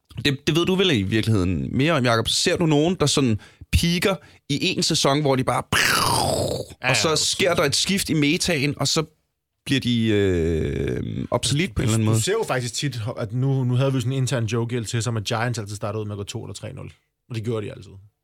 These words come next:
Speaker 1: Mm.
Speaker 2: Og så fik de høvl bagefter. Men det er fordi, alle de proserne, de gad sgu ikke lige i gang. <laughs> De to, så nu de kom tilbage fra ferie, der går lidt tid, vi skal nok nå at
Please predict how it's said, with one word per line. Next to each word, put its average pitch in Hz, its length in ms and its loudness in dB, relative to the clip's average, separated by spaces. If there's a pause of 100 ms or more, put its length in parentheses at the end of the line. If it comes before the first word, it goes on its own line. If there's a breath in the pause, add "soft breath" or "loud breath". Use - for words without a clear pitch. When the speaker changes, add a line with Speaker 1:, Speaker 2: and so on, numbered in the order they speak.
(160)
Speaker 1:
Mm. 101 60 4
Speaker 2:
Og 95 60 4
så 73 100 0
fik 113 120 -4
de 107 80 -4
høvl 104 240 -8
bagefter. 95 320 -14 (580 soft breath)
Men 131 80 0
det 139 60 2
er 135 40 0
fordi, 143 180 0
alle 135 160 2
de 127 60 -4
proserne, 143 380 -2
de 110 40 -4
gad 98 200 -4
sgu 107 160 -16
ikke - 120 -18
lige 92 120 -14
i 90 40 -16
gang. - 220 -16 (220)
<laughs> 151 220 -8
De 135 40 -8
to, 123 240 0
så 110 80 -2
nu 156 160 0
de 156 80 2
kom 139 160 2
tilbage 117 280 -2
fra 101 80 -10
ferie, 151 320 0
der 135 80 -4
går 117 160 -4
lidt 113 120 -8
tid, 156 180 -4
vi 143 60 -6
skal 123 140 -6
nok 120 200 -2
nå 120 80 -2
at 110 80 -2